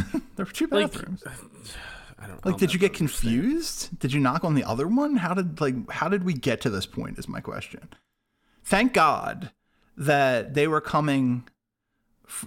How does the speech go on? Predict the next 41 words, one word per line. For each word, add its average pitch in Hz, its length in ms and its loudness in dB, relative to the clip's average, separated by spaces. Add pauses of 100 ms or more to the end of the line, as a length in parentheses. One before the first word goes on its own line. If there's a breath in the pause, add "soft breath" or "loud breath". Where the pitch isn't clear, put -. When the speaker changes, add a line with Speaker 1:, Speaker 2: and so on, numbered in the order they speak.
Speaker 1:
like, 147 240 0
the, 160 80 0
the 156 160 -2
mirror 240 300 4
was 190 140 0
on 160 180 2
my 127 260 2
left. - 680 -6 (340)
So 143 520 4 (640 loud breath)
if 165 160 -2
the 185 80 2
mirror 254 260 4
would 226 140 4
have 175 100 2
been 170 100 2
on 143 140 2
my 123 160 4
right 117 480 0
with 131 180 -2
the 143 80 0
way 139 160 6
the 127 120 0
door 131 340 2
opened, 107 560 -2 (100)
they 147 120 4
would 156 160 0
have 143 100 -4
been 151 120 2
able 135 260 2
to 131 80 -2
see 139 360 0
in 135 360 2
through 127 220 0
the 120 80 2
mirror 131 560 2 (720 soft breath)
once 139 300 4
they 135 120 2
got 131 220 2
that 123 140 2
little 123 200 2
crack. - 640 -2